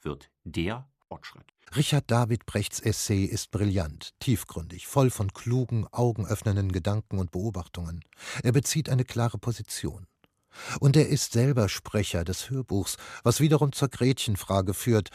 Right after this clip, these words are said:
Speaker 2: vermittelt sich denn dieser anspruchsvolle Inhalt über das Medium Hörbuch? Und ist Precht der dazu passende Sprecher? Beide Fragen lassen sich jeweils nur mit einem Jein beantworten.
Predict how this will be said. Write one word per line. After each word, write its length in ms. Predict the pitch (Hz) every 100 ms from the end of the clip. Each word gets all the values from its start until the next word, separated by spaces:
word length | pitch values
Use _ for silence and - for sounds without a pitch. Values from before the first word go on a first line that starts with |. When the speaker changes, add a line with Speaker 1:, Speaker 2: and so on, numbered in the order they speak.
| - -
Speaker 2:
vermittelt 600 | - 107 90 104 135 127
sich 200 | 127 -
denn 300 | - 131 135 -
dieser 380 | 117 120 127 110
anspruchsvolle 720 | - 101 - - 110 - 110
Inhalt 500 | 98 104 98 110 120
über 160 | 107 95
das 160 | 95 104
Medium 480 | 101 107 104 92
Hörbuch? 520 | 85 98 98 131 - _ _ _ _ - - 151
Und 140 | 123
ist 180 | 131 -
Precht 600 | - 107 - - - -
der 120 | 101
dazu 400 | 85 104 - 135
passende 480 | - 120 - 104 92
Sprecher? 500 | - - 87 104 123 _ _ - -
Beide 280 | - 135 143
Fragen 520 | - 117 110 113 131 -
lassen 300 | 120 117 139
sich 160 | 113 -
jeweils 420 | 123 117 104 -
nur 200 | 120 113
mit 220 | 117 -
einem 340 | 110 110 110 110 _
Jein 540 | 123 123 123 101 85
beantworten. 760 | 78 90 98 - 85 85 80 76